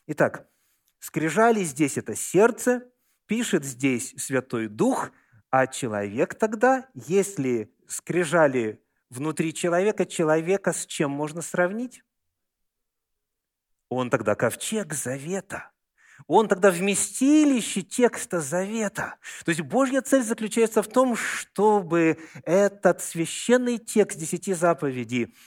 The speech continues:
он стал достоянием и жизнью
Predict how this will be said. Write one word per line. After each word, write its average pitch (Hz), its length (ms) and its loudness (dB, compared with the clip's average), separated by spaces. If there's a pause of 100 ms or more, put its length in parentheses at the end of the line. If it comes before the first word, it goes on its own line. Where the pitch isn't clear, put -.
(160)
он 190 320 4
стал 190 400 6
достоянием 220 1080 0 (220)
и 165 120 0
жизнью 233 1120 -2